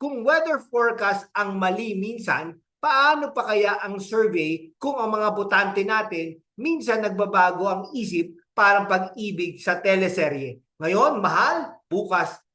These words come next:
hindi na. Okay,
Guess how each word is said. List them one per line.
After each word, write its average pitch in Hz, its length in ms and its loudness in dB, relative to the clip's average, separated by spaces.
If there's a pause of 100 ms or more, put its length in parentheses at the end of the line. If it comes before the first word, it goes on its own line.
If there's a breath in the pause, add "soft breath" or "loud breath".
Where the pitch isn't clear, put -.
hindi 170 480 -4
na. 240 320 -4 (1200 soft breath)
Okay, 247 800 0